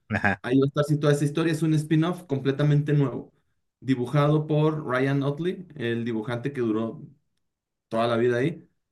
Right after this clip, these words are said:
Speaker 2: y escrito obviamente por Robert Kirkman.
Speaker 1: Ah, mira.
Speaker 2: Más
Speaker 1: El
Speaker 2: aparte regresa a la serie en febrero.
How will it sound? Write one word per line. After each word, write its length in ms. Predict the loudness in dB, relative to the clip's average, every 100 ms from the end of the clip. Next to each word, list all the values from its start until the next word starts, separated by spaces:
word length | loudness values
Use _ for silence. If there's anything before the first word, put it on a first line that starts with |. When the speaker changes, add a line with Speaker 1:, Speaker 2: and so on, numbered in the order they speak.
| _
Speaker 2:
y 380 | 2 4 6 4
escrito 580 | 4 4 2 4 0 0
obviamente 720 | -2 0 2 0 0 -2 -2 0
por 480 | 2 2 0 -6 _ _ _
Robert 400 | -6 -4 -2 -4
Kirkman. 400 | -4 -6 -6 -16 _ _ _ _ _ _ _ _ _ _ _ -20 _ -6
Speaker 1:
Ah, 960 | -2 0 0 0 0 0 0 0 0 2
mira. 480 | 2 2 2 -4 _ _ _ _ _ -10
Speaker 2:
Más 260 | -8 -6 -4
Speaker 1:
El 160 | 0 0
Speaker 2:
aparte 180 | 0 -2
regresa 480 | -2 -4 -8 -6 -4
a 20 |
la 80 | -4
serie 460 | -2 -2 -4 -6 -10
en 160 | -12
febrero. 480 | -6 -2 -2 -2 -10